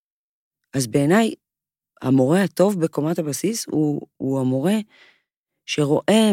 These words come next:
מעבר לסקאלה של התלמידאות,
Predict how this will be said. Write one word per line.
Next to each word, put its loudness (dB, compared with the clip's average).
מעבר 4
לסקאלה 0
של -6
התלמידאות, -4